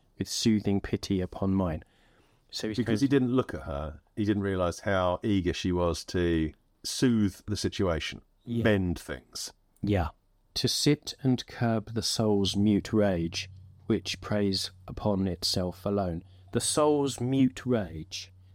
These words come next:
Speaker 1: So he's saying that his soul has a mute rage, although he,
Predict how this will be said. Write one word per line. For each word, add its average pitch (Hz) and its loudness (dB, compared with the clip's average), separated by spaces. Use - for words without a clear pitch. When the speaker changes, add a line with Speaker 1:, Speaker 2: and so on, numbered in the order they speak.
Speaker 1:
So 113 2
he's 147 0
saying 113 2
that 107 -2
his - 0
soul 90 -2
has 95 -2
a 92 0
mute 107 0
rage, 92 -4
although 101 2
he, 95 2